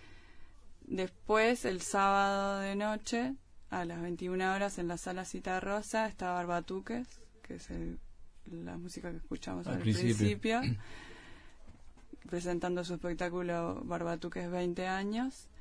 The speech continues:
Speaker 1: Y después el domingo, a las veintiuna horas, en Casa Félix, que es por acá en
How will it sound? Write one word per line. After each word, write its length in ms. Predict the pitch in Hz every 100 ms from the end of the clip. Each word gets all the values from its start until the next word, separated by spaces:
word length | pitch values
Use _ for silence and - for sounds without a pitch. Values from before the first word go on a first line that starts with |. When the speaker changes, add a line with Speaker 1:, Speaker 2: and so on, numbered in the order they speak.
| - - -
Speaker 1:
Y 100 | 190
después 280 | 196 - 196
el 220 | 208 208
domingo, 600 | 208 214 226 233 233 240 -
a 140 | 185
las 180 | 175 170
veintiuna 600 | 175 175 185 185 185 185
horas, 340 | 196 208 202
en 180 | - 170
Casa 340 | 170 180 185 175
Félix, 520 | 202 196 220 226 -
que 140 | -
es 60 | 170
por 220 | - 180
acá 160 | 170 175
en 240 | 170 -